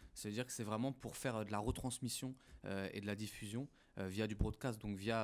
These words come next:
euh, Internet ou via aussi, euh, des enregistrements, parce qu'après je vous parlerai aussi des, des, des boîtiers qu'on a utilisés, parce qu'on a vraiment tout renouvelé. Ça s'arrête pas juste aux caméras.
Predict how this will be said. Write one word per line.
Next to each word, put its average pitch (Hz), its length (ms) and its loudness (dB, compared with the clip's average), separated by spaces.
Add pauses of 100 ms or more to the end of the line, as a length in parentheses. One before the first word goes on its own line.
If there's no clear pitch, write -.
euh, - 100 0
Internet 110 600 0 (260)
ou 101 120 -6
via 107 220 2
aussi, 113 300 0
euh, 104 60 0
des 101 160 -2
enregistrements, 104 640 -2
parce - 140 -8
qu'après 104 320 -2
je 101 40 -8
vous 104 60 -10
parlerai 95 320 -2
aussi 101 240 -4
des, 95 260 -2
des, 95 280 -6 (260)
des - 100 -6
boîtiers 101 280 0
qu'on 110 140 -2
a 101 40 2
utilisés, 107 360 -4
parce - 160 4
qu'on 113 140 -2
a 110 60 0
vraiment 123 240 0
tout 135 200 -6
renouvelé. 117 440 -2
Ça - 160 -12
s'arrête 101 280 -6
pas 107 120 -2
juste 110 280 -6
aux 107 100 -6
caméras. 98 420 -2